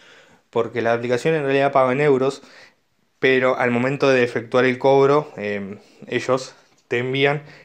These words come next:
en dólares, entonces va a ser un poquito más. Pero es más o menos lo mismo que la nada, porque estos dos dólares con cuarenta y cinco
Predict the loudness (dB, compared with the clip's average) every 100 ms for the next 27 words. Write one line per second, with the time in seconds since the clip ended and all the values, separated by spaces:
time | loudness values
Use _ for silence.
0 | _ -4 2 2 2 -6 -10 -10 -2 -2
1 | 2 0 2 0 0 -2 -2 -6 -4 -2
2 | -2 -2 -10 _ -20 -20 -20 _ _ _
3 | -2 0 2 4 2 2 -4 -12 -10 -2
4 | -2 0 0 2 0 2 0 0 0 0
5 | 2 0 0 0 0 -2 0 0 2 0
6 | 0 0 0 2 2 0 0 -2 -2 -2
7 | -2 -4 -4 -4 -2 -4